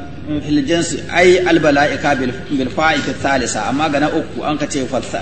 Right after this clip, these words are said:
fasabiqa, was-, fasabiqati sabqa.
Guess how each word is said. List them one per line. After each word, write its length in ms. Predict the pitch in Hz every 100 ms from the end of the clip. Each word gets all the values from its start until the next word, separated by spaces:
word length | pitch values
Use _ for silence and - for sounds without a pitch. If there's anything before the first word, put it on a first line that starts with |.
| 120
fasabiqa, 720 | 135 123 165 151 135 139 123
was-, 220 | 117 127 - - - - -
fasabiqati 720 | 127 - 165 147 - 139 123
sabqa. 480 | 120 113 - 110